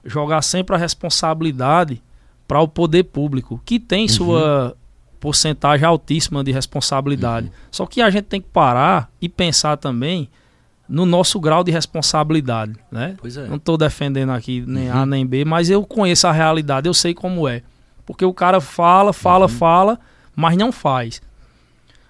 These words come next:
Speaker 1: Arthur, pra você ter ideia, eu tenho, eu tenho, é, situações, até falei com você quando a gente conversou durante
Speaker 2: Uhum.
Speaker 1: a semana, situações que a gente não precisa divulgar do que faz,
Speaker 2: Uhum.
Speaker 1: né?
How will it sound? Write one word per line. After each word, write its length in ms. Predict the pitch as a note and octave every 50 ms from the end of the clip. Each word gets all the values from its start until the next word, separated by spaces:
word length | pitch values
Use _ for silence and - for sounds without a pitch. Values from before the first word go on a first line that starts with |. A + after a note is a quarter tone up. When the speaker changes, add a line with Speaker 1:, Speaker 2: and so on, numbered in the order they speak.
| _ -
Speaker 1:
Arthur, 300 | D#3+ D#3+ - - A3+ F#3
pra 120 | - G#3
você 140 | - - A3
ter 200 | G#3 - A3 B3
ideia, 360 | A3+ F3 D#3 D3+ C#3 C3+ C3+
eu 100 | E3 F#3
tenho, 420 | F#3 _ A3+ A3+ A#3 A#3+ A#3+ A#3 - -
eu 160 | G3 G#3 G#3+
tenho, 380 | G#3 - - G3 G3 F#3+ F#3+ F#3 F3+ F3+ F3 E3+ D#3+ D#3+ - -
é, 320 | D3 C3+ C3+ C3 C3 B2+ B2
situações, 600 | - - D#3+ - - D#3+ D3+ C#3 - - E3 D#3+
até 140 | E3 E3 F3+
falei 280 | - - F#3 F3+ F#3
com 160 | F3+ - F3 F3
você 280 | F#3 F3+ D3+ - D#3+
quando 140 | D3+ - D#3
a 40 | D#3
gente 80 | D3+
conversou 300 | - - D#3 D3 - D#3+
durante 260 | D3+ D#3 D3+ D#3 - -
Speaker 2:
Uhum. 60 | D#3
Speaker 1:
a 20 |
semana, 560 | - - - F3 D#3+ C#3+ C3+ C3 B2 A#2 A#2 - _ _ _ _ _ - _
situações 600 | - - - - G#3 G#3 G3 - - G3+ G3+ -
que 100 | - A3
a 40 |
gente 100 | G3+ G#3+ -
não 100 | A3+ A3
precisa 500 | A3 - D4 E4 B3+ - - G#3 E3+ E3
divulgar 540 | D#3+ D#3+ E3+ D3+ D#3 F#3 E3 C#3 C#3+ B2+ C3+
do 80 | C#3 C#3
que 160 | - - D#3+
faz, 480 | - - - B2 A#2+ A#2 A2+ - - - -
Speaker 2:
Uhum. 240 | F#2+ E2+ D2 D#2 F2
Speaker 1:
né? 200 | - C3 E3